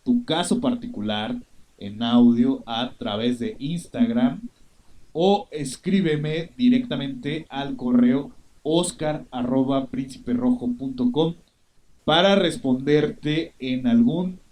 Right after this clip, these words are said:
post del blog o episodio del podcast.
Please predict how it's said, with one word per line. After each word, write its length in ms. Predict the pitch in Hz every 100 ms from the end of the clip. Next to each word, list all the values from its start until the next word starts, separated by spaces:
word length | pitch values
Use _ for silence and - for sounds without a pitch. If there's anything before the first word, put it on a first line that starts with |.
| -
post 500 | 170 160 175 - - - - 117
del 240 | 127 143
blog 360 | 123 135 240 - - _ _ _ - -
o 360 | 180 208 208 -
episodio 1040 | 170 175 - 147 - 143 143 147 151 156 -
del 200 | 120 98
podcast. 680 | - 117 - - 240 -